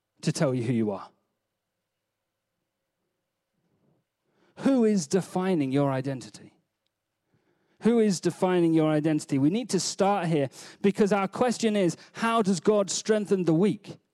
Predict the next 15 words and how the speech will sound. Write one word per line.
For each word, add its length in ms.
But 120
my 180
Bible 500
says, 580
my 200
Bible 320
says 260
that 160
those 280
who 100
put 240
their 120
trust 380
in 300
God 520